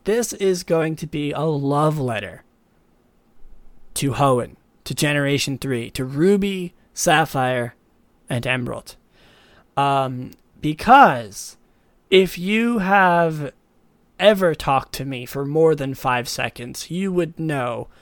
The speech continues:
that Generation three, Hoenn, is my favorite Pokemon generation of all time, and it isn't really just my favorite generation of all time. It means so, so much to me. It is my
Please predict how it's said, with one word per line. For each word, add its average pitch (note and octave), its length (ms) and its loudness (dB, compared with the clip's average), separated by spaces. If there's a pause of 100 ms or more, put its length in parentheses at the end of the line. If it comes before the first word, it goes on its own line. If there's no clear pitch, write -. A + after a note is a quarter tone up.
(480)
that B2 340 0
Generation F#3 480 0
three, A#2+ 240 -8
Hoenn, A#2 460 -6 (240)
is C3 320 -2
my A#2 160 -6
favorite D#3+ 360 -2
Pokemon C3 300 -4
generation B2 420 -8
of A#2 80 -8
all A2+ 100 -6
time, A2 300 -8
and C#3 260 -6
it A#3 260 2 (400)
isn't C4 400 2
really E3 560 2
just - 520 -4
my A#2+ 160 -6
favorite A#2+ 480 -6
generation A2+ 480 -10
of A#2 120 -16
all A2+ 120 -8
time. A2+ 280 -8
It F#3+ 300 -6
means D3 800 -6 (640)
so, E3+ 880 4 (160)
so C#3 600 -2
much A#2 340 -4
to B2 80 -8
me. B2 200 -10
It G#3 240 2
is G3+ 220 8
my C3 360 -2